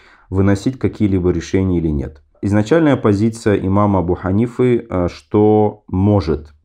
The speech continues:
Только вы-, выставляется н-, ряд условий. Первое условие, чтобы это было во время его судейства. Если он узнал об этом до того, как он стал судьей, потом стал судьей, не принимается.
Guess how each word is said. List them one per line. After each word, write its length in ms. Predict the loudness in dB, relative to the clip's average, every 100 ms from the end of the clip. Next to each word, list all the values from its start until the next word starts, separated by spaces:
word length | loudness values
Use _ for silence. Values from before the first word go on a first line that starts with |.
| 0
Только 320 | 0 4 2
вы-, 260 | 2 0 -2
выставляется 880 | -2 0 -2 0 2 4 2 2 0
н-, 220 | 0 0
ряд 320 | 2 2 0
условий. 560 | -4 -6 -2 0 0 -6
Первое 420 | 0 2 4 2
условие, 720 | 2 0 2 2 4 2 0
чтобы 320 | -2 -2 0
это 200 | 0 0
было 260 | 2 2 2
во 140 | 2
время 420 | 0 2 2 2 0
его 380 | -2 -2 -2
судейства. 640 | -4 -6 -4 -2 -2 -4 -4
Если 280 | -2 -2
он 400 | -2 0 -2 -2 -2
узнал 440 | -4 -2 0 0
об 120 | 0
этом 380 | -2 -4 -6 -2
до 400 | 2 2 2 -2
того, 200 | -2 -2
как 200 | -2 -6
он 120 | -8
стал 240 | -8 -6 -6
судьей, 420 | -6 -6 -2 -2
потом 380 | -2 -2 -2 -2
стал 260 | -2 -4
судьей, 420 | -2 -6 -2 -2 0
не 120 | -2
принимается. 720 | -2 -2 -2 -4 -6 -10 -20